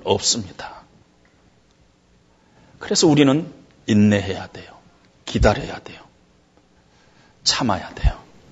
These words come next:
버텨야 돼요. 여러분, 히브리 말로 의인은 믿음으로 말미암아 살리라 하는 이 믿음이라는 단어가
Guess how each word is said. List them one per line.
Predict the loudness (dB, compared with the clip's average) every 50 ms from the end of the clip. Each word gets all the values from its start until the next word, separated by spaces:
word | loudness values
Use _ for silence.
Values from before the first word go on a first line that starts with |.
| -20 -20 _ -20 -20 -20 _ _ -20 -20 -12 -6
버텨야 | -2 -2 -2 -4 -4 -2 -2 -2 -2 -4 -12
돼요. | -18 -20 -20 -20 -20 _ _ _ _ _ _ _ _ _ _ _ _ _ _ _ _ _ _ _ _ _ _ _ _ _ 2
여러분, | 4 4 4 4
히브리 | 2 2 2 2 4 6 6 8
말로 | 8 8 8 8 6 6 4 2 -2 -10 -20 -20 _ _ _ _ _ 4
의인은 | 6 8 10 10 10 10 8 8 8 8
믿음으로 | 6 6 6 6 4 6 6 6 6
말미암아 | 6 6 6 6 6 4 4 6 6 4 2
살리라 | 2 0 0 2 2 2 4 4 4
하는 | 4 4 2 2 0 0 -2 0
이 | 4 4 4
믿음이라는 | 4 2 -2 -2 2 2 2 4 6 6 6 8 8 6 6 6 4 2 0 0
단어가 | -2 0 2 2 2 0 2 2 2 2 0 -2 -6